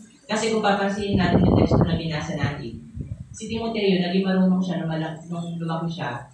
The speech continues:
Kasi nung bata pa lang siya, nung sanggol pa lang siya, nagsimula na yung pagtuturo o yung paghubog sa kanya ng kanyang mga magulang.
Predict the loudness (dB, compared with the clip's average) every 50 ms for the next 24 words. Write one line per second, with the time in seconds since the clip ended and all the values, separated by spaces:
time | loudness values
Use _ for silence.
0 | _ _ _ _ -2 -2 0 0 -2 -2 0 2 2 2 2 2 2 0 0 0
1 | 2 2 2 2 0 0 -2 -4 -6 -6 -6 -6 -6 -8 -8 -8 -8 -8 -8 -6
2 | -8 -8 -8 -8 -10 -12 -12 -14 -14 -16 -18 -20 _ _ _ _ -6 -4 -4 -4
3 | -4 -4 -2 0 2 2 4 2 2 0 -2 -2 -4 -4 -4 -4 -4 -4 -4 0
4 | 0 2 2 4 2 2 0 0 0 0 0 0 -2 -2 -4 -4 -4 -4 -4 -4
5 | -4 -4 -4 -6 -8 -8 -10 -12 -14 -16 -16 -18 _ -2 0 2 2 2 2 4
6 | 4 4 4 4 4 2 2 2 0 0 -2 -4 -4 -6 -6 -6 -6 -8